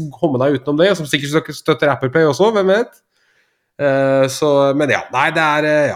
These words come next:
vi lever i en, eh, digitalisert verden, og kontant er jo bare helt ripp, altså, jeg vet ikke, det,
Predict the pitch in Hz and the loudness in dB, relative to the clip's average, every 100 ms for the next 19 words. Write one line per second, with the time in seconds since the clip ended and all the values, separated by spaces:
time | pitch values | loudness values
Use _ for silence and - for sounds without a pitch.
0 | - 123 151 131 127 151 151 151 151 151 | -8 -6 0 0 2 2 4 4 2 0
1 | 143 143 143 143 147 131 120 113 98 113 | -2 -4 -2 -2 -2 -2 0 0 -2 -2
2 | 127 117 131 - 127 - 98 90 90 90 | -2 0 -2 -2 -4 -4 -8 -8 -8 -8
3 | 92 90 101 - - 101 113 101 101 98 | -8 -10 -12 -10 -6 -4 -2 -4 -6 -10
4 | _ _ 127 127 123 120 120 135 | _ _ -2 -2 -2 -4 -2 -2